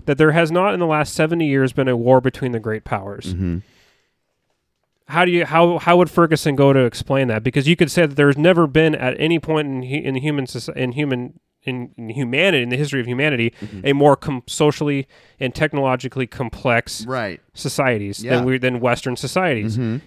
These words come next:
Speaker 1: And why have those societies not gone to war with each other in seventy years?
Speaker 2: Right.
Speaker 1: It's the longest period of peace in human history
Speaker 2: Mm-hmm.
Speaker 1: between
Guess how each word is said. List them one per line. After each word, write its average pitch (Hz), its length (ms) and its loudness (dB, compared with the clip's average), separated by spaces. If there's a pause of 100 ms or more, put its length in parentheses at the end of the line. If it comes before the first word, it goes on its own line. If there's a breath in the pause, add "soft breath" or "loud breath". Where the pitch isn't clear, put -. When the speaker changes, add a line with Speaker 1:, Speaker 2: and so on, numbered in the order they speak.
Speaker 1:
And 147 220 2
why 175 400 4
have 151 340 -2
those 135 220 4
societies 127 500 0
not 139 180 2
gone 135 220 0
to 143 120 -2
war 143 380 8
with 123 160 2
each 131 160 -6
other 120 240 4
in 131 140 0
seventy 120 400 -2
years? 110 560 0
Speaker 2:
Right. 82 320 -6 (120)
Speaker 1:
It's - 160 -2
the 175 100 2
longest 151 400 2
period 143 240 2
of 147 80 -2
peace 120 240 -4
in 127 80 -2
human 127 240 0
history 127 460 0
Speaker 2:
Mm-hmm. 98 200 -8
Speaker 1:
between 120 560 -2